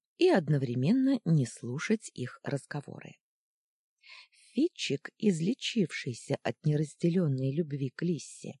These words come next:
сейчас терпеть не мог все эти романтические разговоры, которые вслед за братьями Аметрина называл розовыми соплями. Едва заслышав их,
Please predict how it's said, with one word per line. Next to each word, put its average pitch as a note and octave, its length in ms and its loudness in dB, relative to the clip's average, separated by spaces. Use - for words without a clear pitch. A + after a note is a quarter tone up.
сейчас - 760 -2
терпеть - 640 0
не C3 160 0
мог F#3+ 320 0
все D3 320 -4
эти - 160 -4
романтические F3+ 1000 0
разговоры, D3 920 -6
которые C#3 500 0
вслед D#3 440 -2
за C3+ 180 -2
братьями C3 680 -2
Аметрина B2 840 -4
называл D3+ 720 0
розовыми A#3 640 0
соплями. G#2+ 720 -8
Едва C#3 400 -2
заслышав D#3+ 680 -6
их, A#2 260 -6